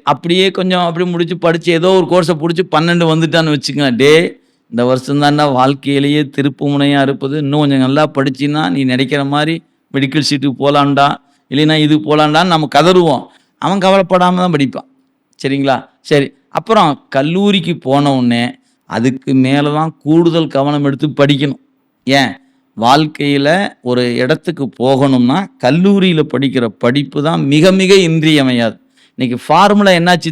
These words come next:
தெரியுங்களா? இந்த பத்து, பன்னெண்டு வரைக்கும் போட்டு பிழிஞ்சு எடுத்த உடனே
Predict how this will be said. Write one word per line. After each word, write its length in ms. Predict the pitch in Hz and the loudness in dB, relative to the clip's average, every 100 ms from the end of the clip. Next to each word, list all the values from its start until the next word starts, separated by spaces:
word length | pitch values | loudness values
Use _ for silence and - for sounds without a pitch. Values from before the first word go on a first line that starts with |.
| 156 | 0
தெரியுங்களா? 380 | 156 151 147 147 - _ _ _ | 0 2 4 2 -2 _ _ _
இந்த 100 | 120 117 - | -6 -4 -2
பத்து, 340 | 143 - - 175 175 - | -2 -2 -2 -2 -2 -2
பன்னெண்டு 420 | 143 160 165 151 139 | 0 2 0 0 0
வரைக்கும் 340 | 147 156 156 - | 0 -2 -8 -2
போட்டு 300 | 151 156 151 - - | -2 0 -6 -6 -2
பிழிஞ்சு 440 | 170 190 190 156 151 | 0 0 -2 -2 -2
எடுத்த 240 | 139 156 160 | 0 -2 -2
உடனே 340 | 143 135 135 | 0 0 0